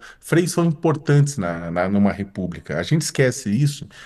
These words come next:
porque há algum tempo a gente começou a, a, a receber um bombardeio de uma ideia extremamente equivocada de que liberdade,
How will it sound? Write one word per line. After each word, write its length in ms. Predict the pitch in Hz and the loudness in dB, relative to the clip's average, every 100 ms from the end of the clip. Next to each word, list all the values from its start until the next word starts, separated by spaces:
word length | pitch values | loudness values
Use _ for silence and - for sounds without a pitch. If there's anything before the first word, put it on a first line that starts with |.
| - _ - | -20 _ -4
porque 320 | 139 170 170 | -2 2 2
há 80 | 143 | 4
algum 400 | 170 180 180 143 | 4 2 0 -2
tempo 520 | - 147 147 147 98 | 0 0 0 -2 -2
a 60 | |
gente 220 | 107 127 - | -2 -2 -2
começou 560 | 151 147 139 - 156 | 2 2 2 0 0
a, 540 | 156 131 - 117 113 104 | 2 2 0 -2 0 -4
a, 60 | - - _ | -8 -20 _
a 80 | 104 | -2
receber 680 | 101 127 - 107 90 131 127 | 0 0 -2 -6 -2 0 0
um 200 | 104 113 | -2 -6
bombardeio 680 | 104 139 160 127 98 110 123 | -2 0 2 2 2 -2 -2
de 80 | 117 | -2
uma 160 | 131 | 0
ideia 360 | 143 98 113 113 | 0 0 0 0
extremamente 440 | 101 147 151 143 | -2 -2 0 -2
equivocada 680 | - 127 107 - 131 143 - - - - - | -2 -2 -2 0 2 2 -2 -14 -20 -20 -12
de 140 | 113 | -12
que 140 | 120 147 | -2 4
liberdade, 1080 | 147 143 143 110 95 107 147 117 82 80 | 4 4 2 2 -2 -2 0 -2 -6 -14